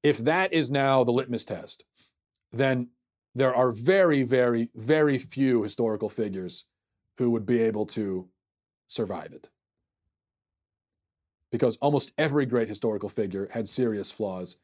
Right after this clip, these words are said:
and many of them had flaws in the area of slavery. Because for thousands of years of human history, almost nobody was against slavery across the world.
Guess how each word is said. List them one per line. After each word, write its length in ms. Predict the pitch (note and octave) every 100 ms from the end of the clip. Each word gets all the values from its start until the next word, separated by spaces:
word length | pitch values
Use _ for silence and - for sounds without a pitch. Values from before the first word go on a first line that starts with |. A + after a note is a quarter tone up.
| _ _ _ _ -
and 280 | C#3+ C#3 B2+
many 240 | G#3 C4+
of 120 | D#3+
them 140 | C3+ D3
had 180 | C#3+ C3
flaws 440 | D3 D3 D3+ D3 -
in 140 | D#3+
the 160 | D#3 D3
area 340 | D#3+ E3 E3+
of 160 | E3 D#3+
slavery. 560 | F#3+ G#3+ E3+ A2+ - _ _ _ _ _ _ -
Because 280 | D#3+ E3
for 200 | - E3+
thousands 760 | D3 - F3+ F#3 G3 F3+ F#3+ E3+
of 160 | E3 D3+
years 300 | A3+ F3+ C#3
of 100 | C3
human 220 | F3 F3
history, 480 | A3 - A#2 B2 - _ _ _ _ _
almost 560 | D#3 G3+ G3 G3+ - F#3+
nobody 640 | F#3+ A3 B3+ C#3+ - -
was 160 | A#2 G#2+
against 340 | G#2 F#2 -
slavery 380 | G2 E2+ D#2+ D#2+ D#3
across 480 | D3 - G#3+ F#3+ -
the 120 | G3
world. 500 | G3+ F#3+ B2 -